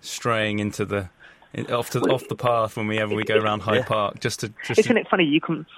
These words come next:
Speaker 2: you can run in Hyde Park, you can run in Victoria Park, you can go to Richmond Park,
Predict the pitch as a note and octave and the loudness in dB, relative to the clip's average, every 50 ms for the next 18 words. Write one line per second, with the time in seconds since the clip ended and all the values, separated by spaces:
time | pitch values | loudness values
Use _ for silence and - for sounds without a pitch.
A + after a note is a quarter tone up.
0 | - - - - F#3 F#3+ - E3+ D#3 F#3 G#3 G3+ F3+ D#3 C#3+ C#3 F3 E3+ D3 - | -14 -14 -4 0 2 4 4 6 6 6 6 6 4 4 4 4 4 4 4 4
1 | - - - - - C3+ C#3 - - C3 B2+ B2 - - C3 C3 C3+ C3 B2+ B2 | 4 4 4 4 2 0 -2 0 0 2 2 2 0 -2 0 0 2 2 2 2
2 | B2+ A2+ - - - C#3 - - - A#2+ - - C3 B2 A2+ - - - - A2 | 0 -2 -2 0 0 -2 0 -2 -6 -4 2 4 6 6 6 4 0 -6 -4 2
3 | B2+ B2 A#2+ - - C3 C3 - - - G#2+ - - G#2+ G2+ - | 4 4 4 4 2 0 0 0 -2 -10 -6 2 4 4 4 4